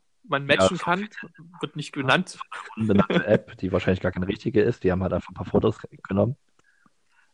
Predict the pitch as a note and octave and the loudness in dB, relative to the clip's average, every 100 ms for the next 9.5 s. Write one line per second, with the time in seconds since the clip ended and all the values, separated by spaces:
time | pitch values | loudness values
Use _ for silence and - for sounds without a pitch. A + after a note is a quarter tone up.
0 | - F#2+ F#2+ F#2 - - - - G2 G2 | 2 4 6 4 2 -2 -4 -8 -2 -2
1 | - G2+ A#2+ B2 A2+ A2 F#2 A#2+ - - | 2 2 4 2 0 0 2 2 0 -8
2 | - G2 G#2 G#2+ - G2+ G2 - A2 - | -8 -2 -2 0 0 0 0 2 0 0
3 | _ _ _ _ _ _ _ _ _ _ | _ _ _ _ _ _ _ _ _ _
4 | _ _ _ _ _ _ _ _ _ - | _ _ _ _ _ _ _ _ _ -10
5 | C#3+ C#3+ D#3+ C3 C3+ - C3 C3 B2 A2 | -8 0 2 2 0 -6 -4 -2 -2 -4
6 | A2 A2+ A2+ A#2+ C3+ F#2 F2+ F#2 G2 - | -6 -8 -10 -8 -6 -4 -2 2 2 2
7 | F#2+ - B2 A2 F#2 F#2 G2 G2+ F#2+ F#2 | -2 2 2 2 -2 0 2 4 6 4
8 | F#2 G2+ G#2+ - - A2+ - A#2 A2+ - | 2 2 2 4 2 2 4 6 4 4
9 | G#2 G2+ F#2+ A#2 - | 4 6 4 4 2